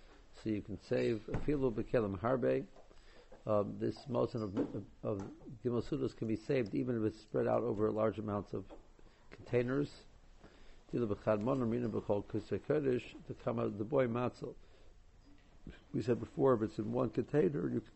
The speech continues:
you could save more than three meals worth. The person doesn't have one con-, large container, he has, only has small containers, he's saving, so he's doing extra tircha, 'cause it's all limited to what you're doing to three, to three, uh, sudas.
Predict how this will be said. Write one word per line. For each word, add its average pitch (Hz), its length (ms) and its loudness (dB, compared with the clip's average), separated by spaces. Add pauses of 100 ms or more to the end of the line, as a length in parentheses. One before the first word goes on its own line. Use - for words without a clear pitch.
you - 100 -2
could 123 240 -2
save 143 240 0
more 147 200 6
than 131 140 0
three 127 200 -2
meals 113 320 0
worth. 107 240 -2 (1300)
The - 640 -2
person 110 160 4
doesn't 120 320 2
have 139 140 6
one 113 200 4
con-, 101 160 0
large 110 260 2
container, 107 280 -2
he 104 100 -2
has, 110 120 4
only 107 200 0
has 104 140 0
small 120 240 -2
containers, 110 420 -2
he's 101 300 -6
saving, 110 420 -2 (280)
so - 140 -2
he's 101 100 0
doing 113 280 0
extra - 300 -4
tircha, - 340 0
'cause 143 220 6 (800)
it's - 120 -8
all 131 140 4
limited 131 520 2 (140)
to - 100 -6
what 127 80 -2
you're 135 160 0
doing 131 260 0
to 110 140 -10
three, 117 360 0 (540)
to - 140 -8 (120)
three, 110 360 0
uh, - 20 -4
sudas. - 400 -6